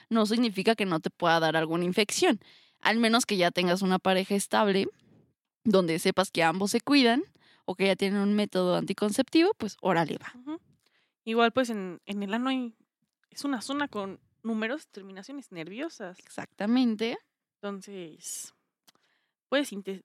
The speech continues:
Speaker 2: intesi-, ¿qué? ¿Qué dice aquí?
Speaker 1: <laughs>
Speaker 2: Intensificar. No tengo lentes otra vez. Un
Speaker 1: Pégate el
Speaker 2: orgasmo clitorideo.
Speaker 1: teléfono.
Speaker 2: Güey.
Speaker 1: Amiga.
Speaker 2: Es que ya soy señora y tengo que, que abrir así la imagen. A ver.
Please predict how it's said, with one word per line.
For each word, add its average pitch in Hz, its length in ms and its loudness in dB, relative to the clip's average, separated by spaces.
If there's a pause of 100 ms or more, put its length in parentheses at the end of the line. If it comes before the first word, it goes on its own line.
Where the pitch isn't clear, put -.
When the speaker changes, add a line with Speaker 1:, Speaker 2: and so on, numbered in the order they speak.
(100)
Speaker 2:
intesi-, 226 720 -8 (260)
¿qué? 415 80 0 (220)
¿Qué 277 80 -2
dice 285 160 -2
aquí? - 280 -4
Speaker 1:
<laughs> 403 460 6
Speaker 2:
Intensificar. 330 720 4 (880)
No 262 100 -8
tengo 240 240 -6
lentes 208 300 -8
otra 208 180 -6
vez. 196 260 -6 (600)
Un 262 120 2
Speaker 1:
Pégate 302 160 6
el 254 40 6
Speaker 2:
orgasmo 285 200 4
clitorideo. 285 500 4
Speaker 1:
teléfono. 220 500 2
Speaker 2:
Güey. 208 480 -6 (1120)
Speaker 1:
Amiga. 285 640 2
Speaker 2:
Es 247 60 0
que 240 40 2
ya 233 140 4
soy 269 100 0
señora 202 340 -4
y 233 60 -4
tengo 247 220 -4
que, 180 400 -4 (580)
que 202 100 -2
abrir 226 380 4
así 240 300 2
la 240 160 6
imagen. 220 480 -2 (760)
A 175 140 2
ver. 214 240 0